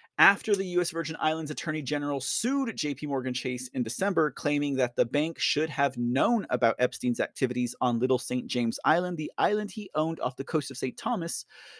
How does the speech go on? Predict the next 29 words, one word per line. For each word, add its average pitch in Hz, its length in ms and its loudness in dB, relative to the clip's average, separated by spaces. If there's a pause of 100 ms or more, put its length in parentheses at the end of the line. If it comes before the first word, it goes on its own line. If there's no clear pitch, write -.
(140)
the 147 80 0
bank 151 380 4 (220)
moved 160 460 0
to 165 100 -6
dismiss 135 520 -2 (100)
the 123 80 -8
suit. - 440 -8 (580)
In 147 60 4
a 151 40 8
filing 226 540 6
on 220 100 0
February 170 540 2
one, 131 420 2
lawyers 160 420 4
for - 140 -4
the 175 80 -4
bank 151 300 -2
wrote, 120 480 0 (160)
"The 123 100 2
U 196 300 2
S 202 280 2 (120)
Virgin 156 400 0
Islands 127 440 2
lawsuit 123 480 0
is 135 220 -6
a 127 160 0
masterclass 151 1080 0
in 135 200 2
deflection - 1120 -2